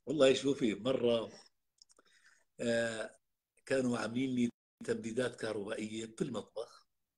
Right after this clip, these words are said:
فكنت حاطط فيش قلاية، ولازم هاي الكا-، تكون القلاية على الكهرباء، ولازم تكون جاهزة عند بداية الهواء، لأنه لازم أقلي منتج. وتعرفوا برنامج ال-، الهواء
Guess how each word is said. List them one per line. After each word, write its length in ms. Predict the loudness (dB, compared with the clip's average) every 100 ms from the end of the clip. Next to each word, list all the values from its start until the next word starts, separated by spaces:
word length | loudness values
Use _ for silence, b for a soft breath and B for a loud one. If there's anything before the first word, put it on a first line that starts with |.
| b b b b b _
فكنت 1400 | -6 -4 -2 -4 -10 _ -12 -10 _ _ _ -18 -8 -8
حاطط 380 | -6 -6 -6 -8
فيش 460 | -10 -10 -8 -6 -8
قلاية، 540 | -6 -6 -4 -6 -10 _ _ -10
ولازم 400 | -6 -4 -4 -8
هاي 80 |
الكا-، 380 | -8 -4 -2 -2
تكون 260 | -4 -6 -4
القلاية 360 | -4 -2 -2
على 80 | -2
الكهرباء، 400 | -6 -8 -8 -10
ولازم 240 | -6 -6 -6
تكون 280 | -6 -4 0
جاهزة 440 | 0 0 -2 -6 -8 _ b b b b b _ -12 -4
عند 220 | -4 0
بداية 280 | 2 2 -2
الهواء، 300 | -2 0 0
لأنه 200 | 0 0
لازم 360 | 2 0 -2 -8 -2
أقلي 280 | 0 0 -2
منتج. 340 | -2 -2 -12 -16 _
وتعرفوا 460 | _ 0 0 -2 -4
برنامج 500 | -4 -2 -2 -2 -4
ال-، 200 | -10 -10
الهواء 500 | -8 -4 -4 -4